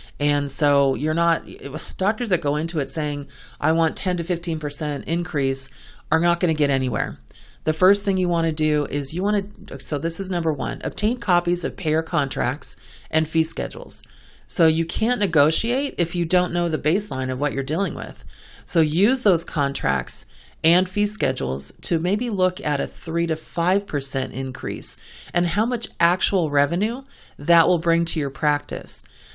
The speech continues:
And another reason to review current contracts is to identify and address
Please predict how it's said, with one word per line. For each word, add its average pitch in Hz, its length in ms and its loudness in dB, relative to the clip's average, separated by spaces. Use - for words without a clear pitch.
And 185 140 2
another 226 260 4
reason 170 320 2
to 165 160 -2
review 160 440 4
current 151 400 -4
contracts 202 680 -4
is 170 240 4
to - 120 2
identify 170 540 4
and 160 100 4
address 151 380 0